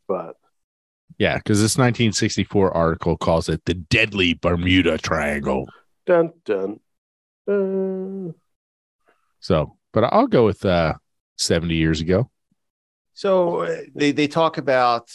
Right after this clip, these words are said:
Speaker 3: um, when the Argosy article, they talk about the disappearance of the U S S Cyclops, which is a,
Speaker 1: Ooh.
Speaker 3: a Navy supply ship that happened in nineteen eighteen. And then, um, there was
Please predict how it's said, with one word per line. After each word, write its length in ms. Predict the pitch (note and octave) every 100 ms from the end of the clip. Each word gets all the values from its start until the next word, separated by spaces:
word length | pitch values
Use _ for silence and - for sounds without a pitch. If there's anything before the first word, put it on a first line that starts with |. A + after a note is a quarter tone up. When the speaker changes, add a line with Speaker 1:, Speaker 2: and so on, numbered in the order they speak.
| -
Speaker 3:
um, 500 | G#2+ G#2+ G2+ G2 F#2+ - _ _ _ _ _ _ _ _ _
when 100 | A2+
the 80 | A2+
Argosy 520 | B2 C#3+ F#3 E3 C3 A2+
article, 600 | D#2+ G#2+ G#2 - G2+ G2+
they 100 | G#2
talk 320 | - G2+ G2+
about 320 | F#2+ F2+ E2+
the 80 | G2+
disappearance 760 | F#2 A2 - - A2+ A#2 A#2+
of 120 | A#2 F#2+
the 100 | G2 A2
U 100 | A#2
S 180 | A2 -
S 380 | A2 - - - _ _ _
Cyclops, 1000 | - D3+ D#3 - D#2+ - - - - _ _ _ _ _ _ -
which 120 | F#2
is 160 | G#2
a, 60 | -
Speaker 1:
Ooh. 320 | G2 F#2 -
Speaker 3:
a 80 | G2
Navy 400 | G#2 A2+ C#3+ D3+
supply 560 | D3 C#3 G#2 - G2 B2
ship 340 | - - - _
that 100 | G2
happened 280 | G2+ A2+ G#2
in 60 | G2+
nineteen 380 | A2 A#2+ - G#2
eighteen. 540 | A2+ - F2 D#2+ D#2 - _ _ _ _ _ _
And 180 | A2 G#2+
then, 440 | G#2+ G#2 G2+ G2 E2+
um, 440 | F#2+ F#2 F2+ F#2 _ _ _ _ _ _
there 120 | G#2+ G#2
was 260 | G2+ F2